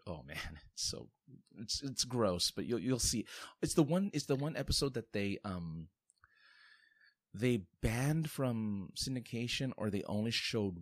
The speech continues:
once, or they only showed it in certain locations. It was so bad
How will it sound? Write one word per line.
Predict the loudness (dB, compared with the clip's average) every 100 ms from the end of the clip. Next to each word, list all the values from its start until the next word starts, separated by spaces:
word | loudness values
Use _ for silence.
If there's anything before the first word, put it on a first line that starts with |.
| -8
once, | -4 -2 -2 -2 -2
or | -4
they | -4 -2
only | 0 2
showed | 0 0 0 0 0
it | -4
in | -6
certain | -4 -4 -6
locations. | -8 -8 -6 -6 -4 -4
It | -2
was | 0
so | 2 2 2
bad | 0 0 -2 -6